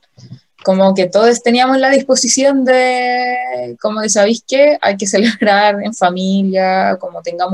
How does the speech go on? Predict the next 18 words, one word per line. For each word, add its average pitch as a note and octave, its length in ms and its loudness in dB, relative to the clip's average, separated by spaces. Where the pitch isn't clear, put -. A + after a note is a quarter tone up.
una F#3 100 -6
cena F3 300 -6
rica, F#3 960 -4
y G3 100 0
como G3 120 4
que G3 80 6
nos G3 160 4
relajamos F#3 540 2
en A3+ 60 2
ese A#3 160 -2
sentido. G3+ 520 -6
No F#3 100 -4
estuvo A3 320 -2
mi A3+ 120 0
hermana G#3+ 360 -2
porque F3 220 -8
lo E3 100 -6
pasó, F#3 1160 -2